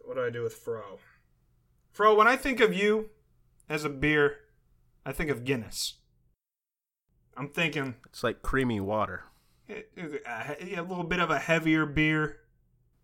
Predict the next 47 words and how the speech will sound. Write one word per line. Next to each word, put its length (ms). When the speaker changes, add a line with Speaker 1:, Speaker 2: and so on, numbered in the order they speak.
Speaker 2:
Wow, 400
Speaker 1:
Uh, 200
Speaker 2:
I'm 60
fat. 280
Thanks. 460
Speaker 1:
No, 300
no, 160
no, 160
no, 160
no. 260
Speaker 2:
<laughs> 0
This 100
Speaker 1:
It's 100
Speaker 2:
is 60
Speaker 1:
like, 120
Speaker 2:
why 240
I 40
drink 300
my 140
Speaker 1:
no. 60
Speaker 2:
Trulies. 480
They're 160
one 320
gram 340
of 100
fat 360
less, 380
you 120
fuckhead. 1500
Speaker 1:
<laughs> 40
No, 200
I 200
don't 180
mean 220
it 80
like 240
that. 200
Uh, 380
I 100
mean, 380
like, 240
you 100
got 240
a 80
little 240
bit 380
more, 580